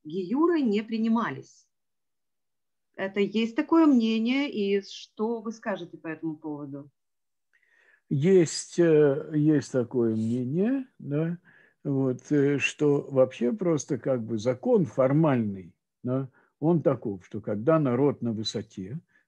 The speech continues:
Speaker 2: то гиюра не принимается, потому что не можешь знать, э, э, намерение человека, который, э, м, с каким намерением, э, человек приходит, да. Вот, э,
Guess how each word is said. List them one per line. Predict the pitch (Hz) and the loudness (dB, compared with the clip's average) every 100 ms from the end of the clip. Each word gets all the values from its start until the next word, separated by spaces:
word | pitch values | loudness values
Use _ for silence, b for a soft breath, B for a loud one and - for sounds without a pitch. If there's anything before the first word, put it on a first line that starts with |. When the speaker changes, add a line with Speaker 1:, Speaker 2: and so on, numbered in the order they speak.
| _ | _
Speaker 2:
то | 139 | -4
гиюра | 151 226 294 247 | 0 0 0 0
не | 214 | 0
принимается, | 202 196 208 233 208 - | 0 -2 0 0 -2 -4
потому | 202 185 | -4 -4
что | - | 0
не | 190 190 | 0 0
можешь | 185 196 147 | 0 0 -2
знать, | 151 170 160 - - | -2 -2 -2 -6 0
э, | 175 156 b b b - | 2 2 b b b 0
э, | 151 147 - | 2 2 2
намерение | 147 147 160 151 156 127 | 2 4 4 2 0 -4
человека, | 143 127 135 156 - | -2 0 0 -2 -2
который, | 127 113 135 139 120 b b _ | -4 -2 -2 -2 -4 b b _
э, | 139 127 123 | 0 2 2
м, | 135 151 151 151 151 143 | -2 -6 -4 -4 -4 -2
с | 160 143 | 0 0
каким | 120 127 170 | 0 -2 0
намерением, | 139 139 147 151 135 123 | -2 -2 -2 -2 -4 -4
э, | 135 127 117 | -2 -4 -4
человек | 139 131 | -4 -4
приходит, | 113 131 - 117 95 - _ _ - | -4 -6 -2 -4 -6 -16 _ _ -8
да. | 147 156 b b b - | -6 -6 b b b -4
Вот, | 131 131 120 _ | 0 0 -2 _
э, | 147 139 120 | 2 2 0